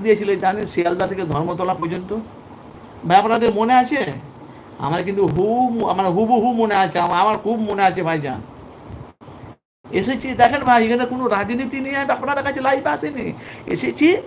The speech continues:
ওয়াকফ বিলের বাতিলের দাবিতে ব্রিগেডে মানুষ, জনগণ, সাধারণ মানুষ কাকে চাইছে সেই নিয়ে আপনাদের কাছে এসেছি আমি লাইভে। তো ভাই আপনারা বলেন,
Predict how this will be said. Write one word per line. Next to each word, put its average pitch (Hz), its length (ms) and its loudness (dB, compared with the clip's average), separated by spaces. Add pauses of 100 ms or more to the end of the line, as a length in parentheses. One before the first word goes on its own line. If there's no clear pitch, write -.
ওয়াকফ - 400 4
বিলের 254 260 0
বাতিলের 190 460 -2
দাবিতে 165 420 0
ব্রিগেডে 226 600 -2 (640)
মানুষ, 214 380 0 (280)
জনগণ, 214 400 0
সাধারণ 170 500 -2
মানুষ 240 240 -2 (120)
কাকে 185 280 -4
চাইছে - 440 -6 (400)
সেই 185 260 -2
নিয়ে 233 220 0
আপনাদের 196 320 -2
কাছে 165 240 -2
এসেছি 160 400 -4
আমি 131 160 -6
লাইভে। - 420 -8 (1700)
তো 165 80 -6
ভাই 143 140 0
আপনারা 165 340 2
বলেন, 160 340 2